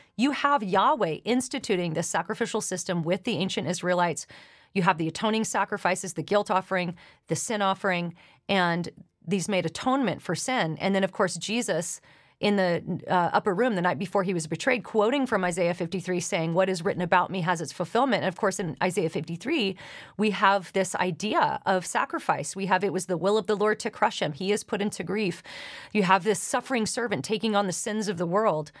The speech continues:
And, um, Jesus is saying, "That's me." So I think it's all in how you approach the Bible. If you think that it was just human beings writing their best understandings of God, well, then you can,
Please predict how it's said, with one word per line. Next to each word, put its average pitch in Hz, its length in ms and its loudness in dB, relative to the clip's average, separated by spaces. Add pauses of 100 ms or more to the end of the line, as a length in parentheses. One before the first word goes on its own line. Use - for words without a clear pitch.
(380)
And, 185 480 0 (160)
um, 165 300 0
Jesus 202 340 -4
is 202 80 -8
saying, 190 400 -2
"That's 175 220 0
me." 202 280 -4 (420)
So 208 440 -2 (640)
I 185 40 0
think - 180 -4
it's - 100 -4
all 220 200 2
in 233 60 0
how 214 120 2
you 214 140 0
approach 196 300 -4
the - 40 -10
Bible. 185 400 2
If - 180 -4
you 226 120 0
think 233 420 -2 (360)
that 208 120 4
it 202 80 0
was 185 100 -2
just - 220 -4
human 240 240 2
beings 208 320 0
writing 196 400 2
their 185 140 2
best 185 240 0
understandings 185 560 0
of 156 80 -6
God, 185 500 2
well, 185 100 0
then 185 140 0
you 202 80 0
can, 180 340 -2